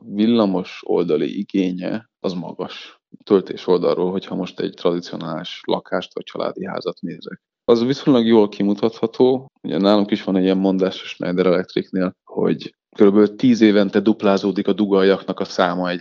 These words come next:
lakásban. Ez ugye annak is köszönhető, mert egyre több kötyünk van, ami egyre többet fogyaszt, és hiába hatékony, az energiafogyasztásunk az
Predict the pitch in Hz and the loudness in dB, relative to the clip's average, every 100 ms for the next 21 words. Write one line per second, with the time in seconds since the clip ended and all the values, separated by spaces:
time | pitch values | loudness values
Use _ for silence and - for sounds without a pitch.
0 | 87 90 90 87 87 85 101 117 _ - | -8 -8 -6 -6 -8 -2 -2 -2 _ -16
1 | - 87 92 90 95 95 - 95 - 92 | -8 -4 -4 -6 -6 -6 -2 -4 -4 -2
2 | 92 95 - 98 - 92 - 92 - 101 | 0 0 0 -4 -4 -6 -4 -6 -2 -2
3 | 127 _ _ - 92 98 98 98 98 92 | -2 _ _ -8 -2 2 2 2 -2 -2
4 | 87 - 92 98 - - - 98 - 104 | -4 -4 0 0 -2 -16 -12 -12 -6 0
5 | 98 95 98 101 - 92 - 101 104 - | 2 0 -2 -4 -2 -6 -4 -4 -4 -6
6 | - 104 101 95 95 90 - 92 - 92 | -8 -4 -2 -2 0 -2 -2 -6 -6 -10
7 | 90 98 92 92 87 | -8 -10 -10 -10 -12